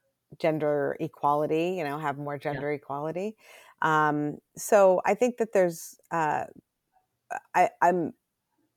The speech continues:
Speaker 1: proud to be part of Women in Film and the fact that it is not a stagnant organization, that it is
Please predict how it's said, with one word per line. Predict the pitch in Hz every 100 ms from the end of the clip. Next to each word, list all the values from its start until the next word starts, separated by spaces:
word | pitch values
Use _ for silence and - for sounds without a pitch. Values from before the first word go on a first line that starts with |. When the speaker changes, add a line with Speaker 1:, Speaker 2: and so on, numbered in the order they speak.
| _ _ _
Speaker 1:
proud | - 214 202 196
to | 190
be | 165
part | 160 160 147
of | 143
Women | 151 147 147
in | 139
Film | 147 139 139 143 139
and | 160 151 147 147 143 -
the | 156 151
fact | - 160 160 -
that | 156 147 - - - - - -
it | 170
is | 165
not | 170 156 147
a |
stagnant | - - 139 143 147 139 - - _ _ _ _ -
organization, | 170 156 151 139 143 - 85 98 156 -
that | 165 151
it | 151
is | 147 143 135